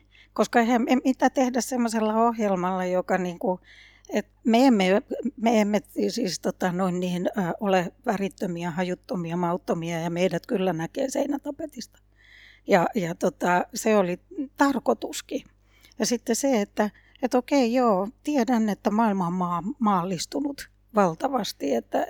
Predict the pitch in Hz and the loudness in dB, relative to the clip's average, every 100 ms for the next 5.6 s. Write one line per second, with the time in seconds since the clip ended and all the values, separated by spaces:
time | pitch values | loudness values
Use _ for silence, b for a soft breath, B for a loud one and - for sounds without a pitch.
0 | 294 185 240 196 214 196 - 208 190 190 | -6 -6 -4 -4 -4 -6 -4 -4 -2 -4
1 | - - 208 185 180 190 180 175 165 427 | -8 -8 -4 -4 -4 -4 -2 -4 -4 -2
2 | 254 - - - - 294 - 233 175 185 | -2 -4 -6 -6 -10 -14 -4 -4 -2 -6
3 | 175 302 - 170 170 B B B B 214 | -6 -8 -6 -8 -10 B B B B -6
4 | - 180 175 240 165 320 190 196 160 - | -2 -4 -2 -2 -2 -2 0 0 -2 -4
5 | - - 302 - 320 175 | -8 -6 -8 -4 -4 -6